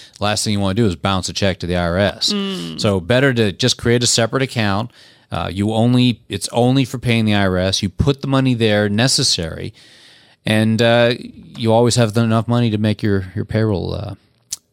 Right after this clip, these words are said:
Speaker 1: your installment agreement payments.
Speaker 2: So I've heard of the I R S freezing accounts.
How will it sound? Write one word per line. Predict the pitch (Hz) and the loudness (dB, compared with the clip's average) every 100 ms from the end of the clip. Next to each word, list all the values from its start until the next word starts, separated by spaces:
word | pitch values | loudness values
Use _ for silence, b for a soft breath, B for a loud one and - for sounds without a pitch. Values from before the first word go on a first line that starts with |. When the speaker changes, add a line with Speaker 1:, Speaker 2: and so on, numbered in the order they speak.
| _ | _
Speaker 1:
your | 98 92 | -6 -4
installment | 87 - 110 104 90 | -4 -2 0 0 -2
agreement | 87 - | -4 -6
payments. | 92 - - - B B B B | -10 -8 -10 -12 B B B B
Speaker 2:
So | - 240 233 214 190 - _ _ _ _ _ _ _ _ - | -4 0 2 2 0 -6 _ _ _ _ _ _ _ _ -4
I've | 220 208 | -4 -4
heard | 165 269 285 294 | -4 0 2 0
of | 247 | -2
the | 220 202 | 0 2
I | 190 190 | 2 2
R | 196 180 | 0 2
S | 160 160 - | 0 0 -4
freezing | - - - 190 202 175 175 165 | -10 -12 -10 -6 -4 -2 -2 -4
accounts. | 156 - 165 147 - - - - - | -6 -6 -6 -6 -12 -20 -16 -14 -14